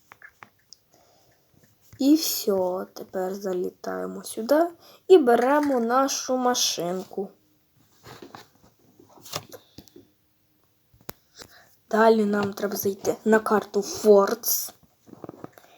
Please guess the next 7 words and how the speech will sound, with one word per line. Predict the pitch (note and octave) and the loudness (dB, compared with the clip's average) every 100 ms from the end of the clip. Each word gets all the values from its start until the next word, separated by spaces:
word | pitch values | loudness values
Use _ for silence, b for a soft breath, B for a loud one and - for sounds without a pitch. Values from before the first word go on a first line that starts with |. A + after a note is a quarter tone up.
| B - | B -10
І | G#3+ | -2
тут | D4+ G#4 - - _ _ _ _ - | 4 4 2 -18 _ _ _ _ 2
ми | A#3 G3+ | 4 4
зразу | G3 G3+ C4+ C4+ C4 G#3+ | 4 6 6 4 -2 -4
зу-, | A3 A3 | 0 0
зустрічаємо | G#3 G#3 - G3+ - G#3+ A#3 A3+ A3+ b b b b | 0 -2 -2 -2 2 4 4 2 -4 b b b b
машинку. | G3+ G#3+ - - - A3+ A3 G#3 F#3 - | -2 0 2 0 2 4 4 4 0 -6